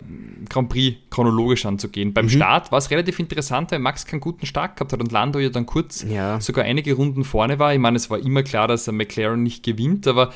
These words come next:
Speaker 1: der Max hat sich ja richtig gefreut jetzt auch resp-, äh, äh, ähm, retrospektiv drüber bei den Interviews, weil er gesagt hat, er hat ein bisschen was zu tun gehabt, mal wen überholen, mal ein Auto vor ihm.
Speaker 2: Ja,
Speaker 1: Schön.
Speaker 2: Simon, ehrlich, wenn's der Österreich anschaust, äh, dem Typen ist, der ist so,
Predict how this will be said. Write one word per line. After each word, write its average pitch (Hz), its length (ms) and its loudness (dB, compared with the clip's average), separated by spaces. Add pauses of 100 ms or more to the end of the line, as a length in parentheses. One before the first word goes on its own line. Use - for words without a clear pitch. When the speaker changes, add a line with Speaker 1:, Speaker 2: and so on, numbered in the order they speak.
(160)
Speaker 1:
der 120 80 2
Max 123 260 0
hat 175 100 0
sich 160 80 2
ja 151 40 2
richtig - 340 -6
gefreut 123 340 2
jetzt 135 180 2
auch 107 100 0
resp-, 101 360 -2 (120)
äh, 82 120 -6
äh, 98 400 -4
ähm, 107 320 -2
retrospektiv 120 800 -2
drüber 120 220 2
bei 113 160 2
den 110 160 2
Interviews, 117 640 2
weil 117 80 4
er - 40 2
gesagt - 180 -4
hat, 127 80 -4
er 147 40 -4
hat 156 60 0
ein 151 60 -2
bisschen 135 160 -2
was 110 100 0
zu - 120 -8
tun 120 200 -4
gehabt, - 480 -8
mal 113 100 -2
wen 110 120 4
überholen, 120 580 4 (200)
mal 120 120 6
ein 110 80 6
Auto 117 240 2
vor 113 280 2
ihm. 120 180 -4
Speaker 2:
Ja, 98 100 -8
Speaker 1:
Schön. - 180 0
Speaker 2:
Simon, 117 180 6
ehrlich, 131 180 8
wenn's 135 180 6
der - 180 4
Österreich 120 480 4
anschaust, 120 480 0 (380)
äh, 135 400 -2 (120)
dem 131 280 4 (460)
Typen 135 500 2
ist, - 340 -2 (100)
der 131 220 4
ist - 220 2
so, 151 280 0